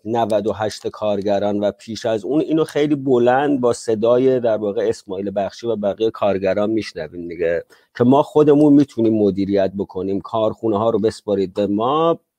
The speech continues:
بدیم به شوراهای کارگری، شوراهای کارگری می‌توانند خودشون بر کل جریان تولید نظارت و کنترل داشته باشن.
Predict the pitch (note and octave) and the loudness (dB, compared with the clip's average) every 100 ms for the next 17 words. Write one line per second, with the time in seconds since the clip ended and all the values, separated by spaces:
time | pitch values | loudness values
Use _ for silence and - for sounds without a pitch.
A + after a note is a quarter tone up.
0 | _ D#3+ D3 C#3 A#2 - A#2 A2 G#2+ A#2+ | _ 2 4 4 2 0 0 4 4 2
1 | A2+ G2+ A2 G#2 G#2 G#2+ G#2 C3+ D#3+ E3 | 0 0 -2 -2 -2 -4 -2 0 -2 -4
2 | _ _ _ - - A#2+ A#2 A2+ G#2+ C#3 | _ _ _ -8 0 4 4 4 2 2
3 | F#3 F#3 E3 E3 D#3+ D3 D3+ D3 D3 C#3+ | 2 0 0 0 0 0 0 0 -2 -2
4 | C3 B2+ D#3 - D3+ C3+ D3 D3 C#3+ C3 | -2 0 0 -2 -4 -2 -2 -2 -4 -6
5 | - D3 C#3+ - C#3 A#2+ A2+ G#2+ - B2+ | -2 0 0 -2 -4 -2 -4 -6 -6 -2
6 | C3 C3 B2+ B2 - _ _ _ _ _ | 0 2 2 2 -4 _ _ _ _ _
7 | _ _ _ _ - A#2 A#2+ A2+ A#2+ C#3+ | _ _ _ _ 0 2 4 4 4 4
8 | E3+ - C3+ B2+ B2 B2+ A#2+ A2+ A2 G#2+ | 0 0 -2 0 0 0 0 2 2 2
9 | A2 C3 C3 G#2+ - G#2+ F2+ G#2 G#2+ G2+ | 2 0 -2 -6 -4 -6 -4 -2 -2 -2
10 | F#2+ - F2+ E2+ E2 F2+ F2 | -6 -6 -8 -8 -8 -8 -10